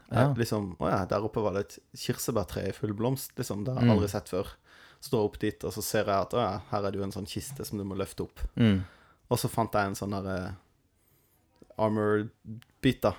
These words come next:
Speaker 2: som er en
Speaker 1: Kult.
Speaker 2: del av det questet, som du egentlig skal liksom løpe litt rundt for å finne, da.
Speaker 1: Ja.
Speaker 2: Eh, så det er liksom verdt å ha det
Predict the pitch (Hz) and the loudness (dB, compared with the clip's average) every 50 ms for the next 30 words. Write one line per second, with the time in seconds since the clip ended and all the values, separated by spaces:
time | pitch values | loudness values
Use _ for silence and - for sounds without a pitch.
0 | - - - - - 117 113 107 107 110 110 110 107 110 107 107 98 98 107 98 | -2 -12 -10 -4 0 2 2 4 4 6 8 8 8 8 8 6 6 6 4 2
1 | - - 104 - - - 92 - - 113 107 107 104 104 - 123 135 135 110 101 | 2 0 -2 0 0 0 -2 0 2 2 2 2 2 2 0 0 0 0 0 0
2 | 104 101 101 110 101 92 - - 123 117 117 113 104 95 - 113 104 - 107 107 | -2 -2 -4 -6 -8 -10 -12 -12 -6 0 2 2 2 2 2 0 0 2 2 0
3 | 107 - - - 104 - - 104 101 104 131 127 92 - 120 120 117 113 - - | 0 0 -2 -6 -4 -2 -2 0 0 0 0 0 2 4 6 6 6 4 2 -4
4 | - - - - - - - - - - - - - - - _ _ _ - - | -16 -20 -20 -20 -20 -20 -20 -20 -20 -20 -20 -20 -20 -20 -20 _ _ _ -2 0
5 | 113 110 107 104 - - 120 117 123 131 135 131 120 113 110 113 - - - 127 | 2 2 2 2 2 4 8 10 10 8 8 6 4 4 4 2 2 2 2 2
6 | 113 - 117 113 117 117 113 104 95 107 | 4 8 8 8 10 10 8 6 6 4